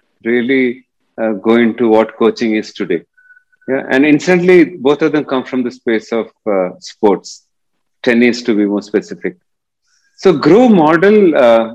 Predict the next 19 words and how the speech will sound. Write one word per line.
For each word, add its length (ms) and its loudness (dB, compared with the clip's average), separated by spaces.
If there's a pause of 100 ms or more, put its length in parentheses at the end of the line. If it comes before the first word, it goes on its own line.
as 240 -4
the 120 0
name 280 -2
stands 540 -10
for, 320 -4 (680)
is 500 -4 (380)
the 120 -6
G 280 2
stands 480 -2
for 240 -2
the 120 -4
goal, 500 0 (1300)
the 160 -6
R 260 0
stands 440 -8
for 100 -2
reality, 680 -2 (1120)
and, 460 -2
uh, 440 0